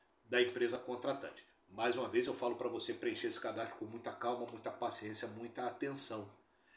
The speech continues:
Enquanto essas vagas não estiverem sido, é, completadas,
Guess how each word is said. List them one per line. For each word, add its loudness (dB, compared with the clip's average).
Enquanto 0
essas 4
vagas 2
não -4
estiverem 0
sido, -2
é, -2
completadas, 0